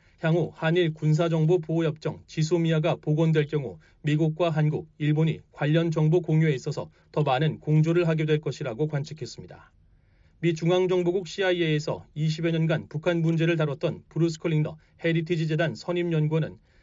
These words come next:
북한은 전략적 이익과 동맹국뿐 아니라 미국에도 강력한 위협이라며 미국은 북한의 능력과 의도를 판단하기 위해 중요한 정보 자산을 배치하곤 했다고 말했습니다. 그러면서 대북 정보 수집을 위해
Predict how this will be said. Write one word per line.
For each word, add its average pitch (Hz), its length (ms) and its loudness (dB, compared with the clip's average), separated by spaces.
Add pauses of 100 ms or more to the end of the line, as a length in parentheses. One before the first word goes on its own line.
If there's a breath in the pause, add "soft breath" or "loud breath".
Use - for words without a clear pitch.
(160 soft breath)
북한은 160 400 -2
전략적 165 580 0
이익과 151 460 -2
동맹국뿐 160 560 2
아니라 147 400 2
미국에도 156 520 0
강력한 156 680 0
위협이라며 151 680 0 (300 soft breath)
미국은 151 540 2
북한의 165 420 0
능력과 156 640 2
의도를 160 400 2
판단하기 165 540 -2
위해 120 260 -8 (220 soft breath)
중요한 147 400 2
정보 151 340 0
자산을 156 380 0
배치하곤 151 500 0
했다고 135 360 -2
말했습니다. 110 640 -8 (580 soft breath)
그러면서 160 480 2 (240 soft breath)
대북 160 320 4
정보 165 340 2
수집을 175 380 0
위해 147 260 0